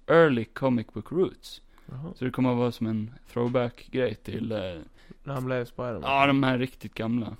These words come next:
Speaker 1: Och, eh, fucking,
Speaker 2: Fett.
Speaker 1: fucking nice, man.
Speaker 2: Fucking nice.
Speaker 1: Eh, sen fick vi också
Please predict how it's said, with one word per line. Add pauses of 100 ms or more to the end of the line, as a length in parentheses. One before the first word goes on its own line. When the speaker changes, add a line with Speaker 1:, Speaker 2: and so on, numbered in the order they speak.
(300)
Speaker 1:
Och,
eh, (760)
fucking,
Speaker 2:
Fett. (340)
Speaker 1:
fucking
nice,
man.
Speaker 2:
Fucking
nice. (440)
Speaker 1:
Eh,
sen
fick
vi
också